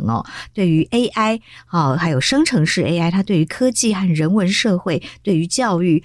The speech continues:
甚至它会形塑了新的文化跟记忆的传承哦。这都是待会儿也要跟宇君老师来请教的。我们先从社交媒体时代假讯息为什么，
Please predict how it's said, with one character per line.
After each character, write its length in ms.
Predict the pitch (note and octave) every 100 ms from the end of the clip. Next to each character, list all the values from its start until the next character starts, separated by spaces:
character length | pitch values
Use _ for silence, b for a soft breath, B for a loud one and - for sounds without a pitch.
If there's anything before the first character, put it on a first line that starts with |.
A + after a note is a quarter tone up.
| B B
甚 380 | - E4 A3
至 220 | G#3+ A#3 G3+
它 200 | G#3+ G#3
会 320 | - F#3+ E3+
形 240 | - D3+
塑 220 | F3+ F#3
了 80 | D3
新 300 | - - B3
的 120 | B3+
文 320 | D#3+ D3 A#2 F#3
化 300 | - A3 D#3+
跟 160 | E3
记 160 | - D#3+
忆 160 | D#3+
的 100 | D3
传 340 | B2+ - - F3
承 200 | - -
哦。 80 | C3+ B B
这 120 | -
都 120 | C4+ C#4
是 80 |
待 160 | B3+ B3
会 120 | C4
儿 20 |
也 60 | D3
要 120 | D#3
跟 160 | E3+ E3+
宇 60 |
君 120 | C#3+ D#3+
老 120 | C3
师 160 | -
来 140 | D3+ C3
请 240 | - G#2+
教 200 | - F#2+
的。 80 | A2 - B
我 80 | G#3+
们 100 | B3
先 240 | F4 F4+
从 300 | F4+ G#3+ D#3+ - B
社 300 | - - E4+
交 180 | A3+ A#3
媒 160 | G#3+ F3
体 140 | C3+
时 220 | C3+ -
代 180 | E3 D#3+
假 340 | D3+ E3 C3+
讯 300 | C#3 - G3+
息 400 | F3 - D#3 D3+ B B B -
为 160 | F4
什 280 | E4+ - C#3
么， 360 | F#2+ F#2 G2+